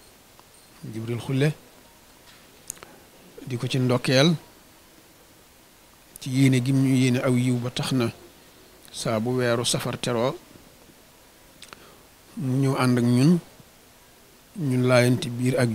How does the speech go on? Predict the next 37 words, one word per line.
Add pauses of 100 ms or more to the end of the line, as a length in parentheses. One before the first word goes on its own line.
jullit
ñi, (680)
ndax
ad (100)
diinu (100)
an
nasiha. (1700)
Loolu
ñu
ngi
ko
ci
sant
bu
baax, (920)
di
sant
kilifa
yi
nga
xam
ne
ñoom
la
bàyyi
ko
fa,
ñoom (180)
ñu
ñëw
di (1900)
amal
jataay
yu
mel
nii, (2250)
di